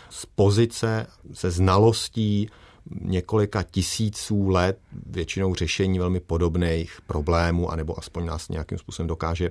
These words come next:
připravit k řešení problémů, které můžou být i, dejme tomu, úplně nové. Zároveň platí to, že to, co je bytostným obsahem filozofie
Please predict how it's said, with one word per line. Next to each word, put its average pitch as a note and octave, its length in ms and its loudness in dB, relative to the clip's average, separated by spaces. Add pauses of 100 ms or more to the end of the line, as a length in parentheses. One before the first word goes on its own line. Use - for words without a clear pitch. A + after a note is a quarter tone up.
(120)
připravit F#2+ 800 0 (320)
k - 60 -10
řešení E2 400 -2
problémů, E2 520 -2
které D#2+ 400 -6 (160)
můžou E2+ 440 2
být D#2+ 240 -2
i, D#2 60 -6
dejme D#2 220 -6
tomu, E2 240 -6
úplně D#2+ 400 -6
nové. C#2+ 300 -6 (540)
Zároveň A2+ 920 0 (380)
platí A2 400 -6
to, G#2 180 2
že B2+ 120 2
to, - 140 -2
co - 180 -2
je C3+ 300 0
bytostným B2 520 -4
obsahem B2+ 400 -2
filozofie C3+ 800 0